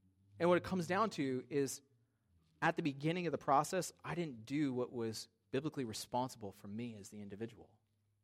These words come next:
Go and actually go to the source of the problem, not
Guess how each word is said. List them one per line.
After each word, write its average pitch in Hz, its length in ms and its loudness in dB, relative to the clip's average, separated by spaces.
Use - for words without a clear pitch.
Go 147 180 6
and 147 100 0
actually 127 480 -4
go 131 120 2
to 147 80 0
the 120 100 -6
source - 380 0
of 117 60 -8
the 104 40 -10
problem, 101 540 -8
not 127 240 0